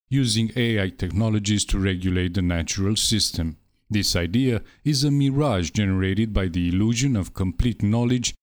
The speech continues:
if only we extracted as much data as possible, combined with the belief that models overlap perfectly with reality and that by managing the model, we will manage reality. The truth is that sooner or later,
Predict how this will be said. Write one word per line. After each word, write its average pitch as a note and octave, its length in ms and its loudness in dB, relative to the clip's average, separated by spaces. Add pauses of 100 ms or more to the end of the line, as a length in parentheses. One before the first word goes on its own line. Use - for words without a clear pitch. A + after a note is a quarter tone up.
(140)
if D#3+ 220 0
only E3 220 2
we B2 160 2
extracted G#2 580 0
as F2+ 160 0
much F#2 300 -2
data F#2+ 280 0
as E2+ 200 -2
possible, A#2+ 600 0 (300)
combined D#3+ 460 2
with B2+ 140 0
the G#2+ 80 0
belief G#2+ 500 2
that F2 200 -2
models A#2 480 0
overlap F2+ 560 -2
perfectly B2 600 0 (220)
with G#2 360 0
reality A2 560 0 (200)
and D#3+ 140 2
that D3 240 0
by A#2 140 2
managing G#2 600 2
the F2+ 80 0
model, A2+ 480 0 (300)
we F3+ 120 2
will B2+ 200 2
manage F2+ 500 0
reality. F2 600 0 (480)
The A2 140 -2
truth G2+ 400 -2
is D3 300 0 (180)
that A2 180 0
sooner C#3 400 0
or F#2 160 0
later, B2+ 420 0